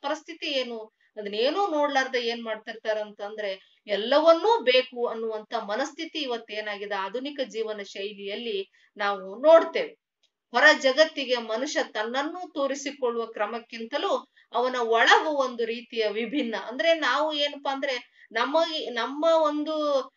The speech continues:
ಆ, ಇದು ಏನಿರ್ತದೆ, ನಮ್ಮ ವ್ಯಕ್ತಿತ್ವ ಏನಿದೆ, ನನ್ನಲ್ಲಿರುವಂತ ಒಂದು,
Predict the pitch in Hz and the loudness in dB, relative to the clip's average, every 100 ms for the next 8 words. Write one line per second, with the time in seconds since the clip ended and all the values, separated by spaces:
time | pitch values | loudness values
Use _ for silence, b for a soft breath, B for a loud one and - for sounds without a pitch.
0 | _ 220 220 214 214 220 294 294 285 277 | _ 0 4 4 4 0 -2 2 2 2
1 | 269 247 254 277 294 254 240 302 294 254 | 0 -4 -2 0 4 4 4 -4 -4 -4
2 | 247 233 220 196 202 208 190 190 220 269 | -2 -4 -8 -6 -4 -2 -4 -4 -4 -2
3 | 285 277 269 277 262 262 262 285 269 254 | 0 0 0 -2 -2 -6 -2 0 0 -2
4 | 254 262 | -4 -2